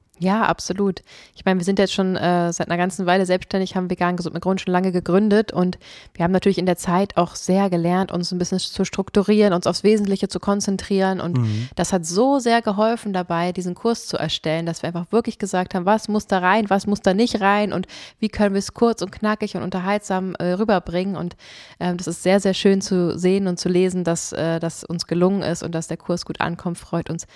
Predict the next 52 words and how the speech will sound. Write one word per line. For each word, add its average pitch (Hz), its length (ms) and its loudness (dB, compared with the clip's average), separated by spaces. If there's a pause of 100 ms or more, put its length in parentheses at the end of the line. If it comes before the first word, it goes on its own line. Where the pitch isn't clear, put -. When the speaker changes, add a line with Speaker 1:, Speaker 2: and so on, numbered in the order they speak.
(480)
Speaker 1:
extrem. 151 680 -4 (300)
Vielen 196 300 2
Dank 160 220 0
für 165 100 -6
die 165 60 -6
Bewertung. 160 540 -8 (320)
Wenn 190 180 4
dir 190 160 2
gefällt, 240 440 2
wie 214 160 2
wir 220 120 6
den 185 200 2
Veganismus 185 440 0
nach 175 100 2
vorne 202 320 6
bringen 175 300 0
und 165 160 0
wie 202 100 4
wir 175 180 2
arbeiten 175 520 0
und 175 420 -2 (320)
du 180 100 -2
interessiert - 480 -6
bist - 200 -2
an 175 120 -4
Zusatzinformationen, 160 1160 -2
dann 170 180 0
schau 233 200 2
doch 233 120 2
gerne 196 140 0
mal 185 100 2
bei 170 80 2
Patreon 185 480 0
vorbei. 151 460 -2
Vielleicht 190 200 2
willst 220 220 2
du 214 80 -2
uns 190 200 -2
ja 185 120 2
bei 180 140 -2
unserer 175 160 -2
täglichen 202 340 -2
Arbeit 185 240 2
unterstützen 170 520 -2
und 139 60 -4
uns 175 180 -4
ein 175 100 -4
bisschen 180 220 -2
unter 175 160 0
die 190 120 2
Arme 233 200 0
greifen. - 400 -10